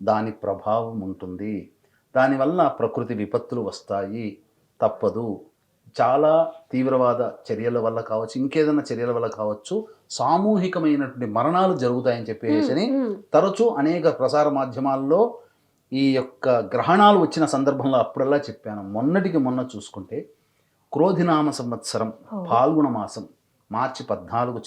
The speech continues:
Speaker 1: చంద్రగ్రహణం, మార్చి ఇరవై తొమ్మిది సూర్యగ్రహణం ఏర్పడడం. అంటే, ఇది చూసే వాళ్ళకి మామూలుగా, ఆ,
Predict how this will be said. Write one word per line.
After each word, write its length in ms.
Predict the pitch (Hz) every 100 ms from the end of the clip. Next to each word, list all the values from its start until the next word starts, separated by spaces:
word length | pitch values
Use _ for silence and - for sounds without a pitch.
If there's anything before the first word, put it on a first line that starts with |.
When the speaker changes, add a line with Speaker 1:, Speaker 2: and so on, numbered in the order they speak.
| 92
Speaker 1:
చంద్రగ్రహణం, 540 | 92 98 107 120 147 - _ _ _ -
మార్చి 380 | 117 135 - -
ఇరవై 240 | 104 104 110
తొమ్మిది 480 | - 107 120 117
సూర్యగ్రహణం 760 | - - 98 113 104 110 135 208 120
ఏర్పడడం. 480 | 113 107 104 95 - _ _ _ _ _ -
అంటే, 420 | 170 180 165 185
ఇది 200 | 160 165 -
చూసే 180 | 202 220
వాళ్ళకి 640 | 190 185 180 170 139 139 - _ -
మామూలుగా, 680 | 131 170 180 170 170 175 - _ _ _ 120
ఆ, 560 | 123 120 117 117 117